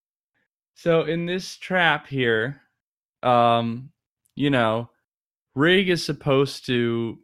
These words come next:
come and rescue Matthews, right? He's got, as we described before, he's got that whole setup where the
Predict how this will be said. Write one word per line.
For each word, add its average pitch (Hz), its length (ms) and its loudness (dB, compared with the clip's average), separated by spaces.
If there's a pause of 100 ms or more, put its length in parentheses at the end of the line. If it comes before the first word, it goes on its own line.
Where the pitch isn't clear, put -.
(480)
come 123 260 0
and 113 140 -4
rescue 117 540 0
Matthews, - 640 -12
right? 113 340 0 (680)
He's 135 360 -2
got, 117 480 2 (1400)
as 139 200 2
we 135 140 0
described 117 460 0
before, 104 420 -2
he's 107 220 -6
got 113 200 0
that 110 140 -2
whole 107 320 -2
setup 104 500 -4
where 107 260 -4
the 98 200 -10